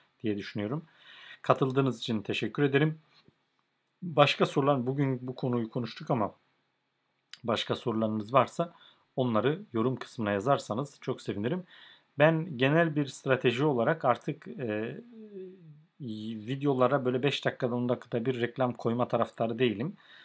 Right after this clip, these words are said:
E, on, on beş, yirmi dakikada bir hani videonun uzunluğuna göre minimum reklam koymaya çalışıyoruz. Bunun sebebi de şu, reklam koymazsak YouTube ondan para kazanmadığı için başkalarına önermiyor. Daha az izleniyor. Daha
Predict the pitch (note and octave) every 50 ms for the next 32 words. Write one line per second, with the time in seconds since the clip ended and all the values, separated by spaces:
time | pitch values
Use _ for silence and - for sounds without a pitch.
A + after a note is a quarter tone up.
0 | - _ _ _ - G#2+ G2+ G2+ G2+ G#2 G#2 - C#3+ C3+ C3 B2+ B2 A#2+ A#2 B2
1 | - B2+ A#2 A#2 A2+ A2+ A2 - - - A2+ A2 A2+ A2 G#2+ G#2+ - - G#2 A2
2 | G2+ G#2+ G2 G2+ G2+ A2 G#2+ G2+ G2+ G2+ G#2+ G2+ G2+ G2+ G2 F#2+ G2 G2+ G2+ G#2
3 | G2+ G2+ G#2 G2 G2+ G2+ C#3 D#3+ D#3+ - - - _ _ _ _ - B2+ C3+ C3+
4 | C3+ C3+ C3 B2 A#2 A#2+ A#2 A#2+ C#3+ C3+ C3+ B2 - - A2+ G#2 G#2 G#2+ G2+ F#2+
5 | - - A2+ G2 G2 - C3 C#3+ D#3+ E3+ D#3 - - - B2 B2+ C3 B2+ - -
6 | - A#2 A#2+ B2 B2+ C3 A#2+ A2 - - G#3 C#3 B2 A#2+ - D3 C3 A#2+ - -
7 | A#2+ A#2+ C#3 D#3 D3+ - - F#3 F3 - - - - _ _ _ _ - B2 B2
8 | B2+ C#3+ B2+ C3+ B2 A2+ A#2 A#2 A#2+ A#2 A2 - A2 A#2 A2 - A#2 G#2 B2 A#2+
9 | A#2 A2+ A#2 A#2+ D3+ F#3 E3+ - F3+ E3 C#3+ B2 A2+ - - - A#2+ A2 A2+ A2+
10 | A2+ A#2 - - A#2 G#2+ A2 A2 A2+ G#2+ F#2+ F#2 G2 C#3 F3+ - - - - -
11 | _ _ _ - G#2+ G2+ A#2+ C3 C3 G#2+ G2 G#2+ G#2+ G2 F#2+ F#2 G2 F#2+ G2 G2+
12 | C3 D#3+ D#3+ D#3+ - _ - A2+ G#2+ A2 A#2+ C3+